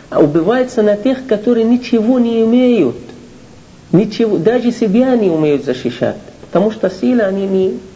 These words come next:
не имеют. Понимаете? Поэтому Аллах, я говорю, Аллах и тоже даст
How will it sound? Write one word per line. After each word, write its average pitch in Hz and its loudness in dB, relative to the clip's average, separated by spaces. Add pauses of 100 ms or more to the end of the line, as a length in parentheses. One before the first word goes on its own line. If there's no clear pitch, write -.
(300)
не 135 -2
имеют. 165 -2 (720)
Понимаете? 175 0 (720)
Поэтому 226 0 (580)
Аллах, 202 2 (1080)
я 175 4
говорю, 180 -2 (340)
Аллах 185 0
и 185 0
тоже 190 0
даст 202 -2